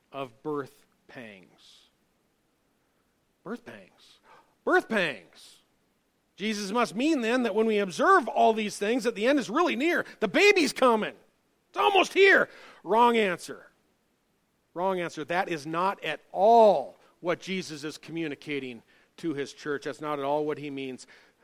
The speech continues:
Some of you might not be able to relate, but, but with my extensive experience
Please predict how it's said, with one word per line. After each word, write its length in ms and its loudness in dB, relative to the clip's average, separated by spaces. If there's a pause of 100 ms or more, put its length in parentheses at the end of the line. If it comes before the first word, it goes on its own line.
(160)
Some 200 -2
of 60 0
you 80 0
might 200 -4
not 160 -4
be 120 -4
able 140 -4
to 60 -8
relate, 520 -6 (1300)
but, 280 -4
but 100 -4
with 160 -6
my 240 -4
extensive 600 -8
experience 1000 -8